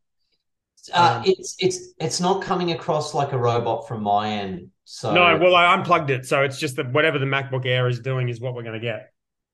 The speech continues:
Speaker 1: Yeah, cool. I've sort of mucked around. This, this room I'm in is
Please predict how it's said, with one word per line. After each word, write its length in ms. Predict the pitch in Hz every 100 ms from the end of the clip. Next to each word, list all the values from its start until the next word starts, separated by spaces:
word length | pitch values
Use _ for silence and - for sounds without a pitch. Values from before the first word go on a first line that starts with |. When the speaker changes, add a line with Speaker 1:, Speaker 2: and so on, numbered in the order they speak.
| _
Speaker 1:
Yeah, 140 | 107 95
cool. 300 | - 104 101
I've 280 | 135 127 - _ _ _ -
sort 260 | - 202 202
of 60 |
mucked 260 | 190 185 170
around. 320 | 165 160 160
This, 300 | 160 - -
this 260 | 160 175 160
room 260 | 165 175 165
I'm 120 | 156
in 120 | 151
is 380 | 143 127 -